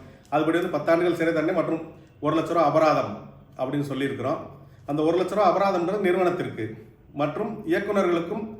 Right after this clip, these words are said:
ஒரு லட்ச ரூபா அபராதம் போட முடியும். அப்ப இதுல வந்துட்டு கிட்டத்தட்ட அறுபத்தாறு கம்பெனினா குறைஞ்சது ஒரு நூத்தி முப்பது இயக்குனர்கள் அந்த மாதிரி இருக்காங்கன்னா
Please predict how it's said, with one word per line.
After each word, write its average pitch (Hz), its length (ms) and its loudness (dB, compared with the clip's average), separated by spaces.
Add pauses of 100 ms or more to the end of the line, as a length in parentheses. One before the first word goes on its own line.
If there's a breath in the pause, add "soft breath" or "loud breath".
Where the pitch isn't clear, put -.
(460 loud breath)
ஒரு 160 100 0
லட்ச 170 160 -2
ரூபா 175 140 4
அபராதம் 160 380 4
போட 135 160 0
முடியும். 110 260 -4 (200)
அப்ப 135 120 -4 (100)
இதுல 180 180 0
வந்துட்டு 185 280 -4
கிட்டத்தட்ட 160 400 -4 (420)
அறுபத்தாறு 175 460 0
கம்பெனினா 165 420 2 (320)
குறைஞ்சது 190 400 0
ஒரு 165 100 0
நூத்தி 175 240 0
முப்பது 156 280 -4
இயக்குனர்கள் 156 460 0 (180)
அந்த 139 120 -4
மாதிரி 151 160 0
இருக்காங்கன்னா 139 400 -2